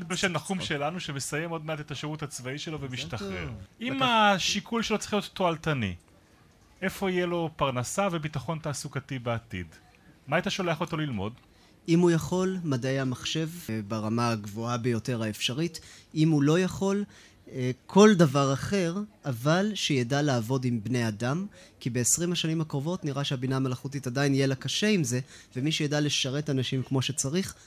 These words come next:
Speaker 2: עדיין תהיה לו עבודה.
Speaker 1: אוקיי. אם היית מקבל גישה חופשית מהממשלה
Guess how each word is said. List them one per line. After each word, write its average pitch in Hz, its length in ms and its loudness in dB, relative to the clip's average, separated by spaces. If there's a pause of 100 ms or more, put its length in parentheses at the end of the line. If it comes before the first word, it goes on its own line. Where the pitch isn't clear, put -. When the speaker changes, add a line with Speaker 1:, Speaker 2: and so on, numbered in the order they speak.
Speaker 2:
עדיין 123 300 0
תהיה 110 220 -4
לו 110 120 -2
עבודה. 98 320 -6 (220)
Speaker 1:
אוקיי. 92 400 -8 (600)
אם 127 100 -2
היית 175 140 -2
מקבל 147 360 -2
גישה 123 300 -6
חופשית - 420 -6
מהממשלה 110 480 -4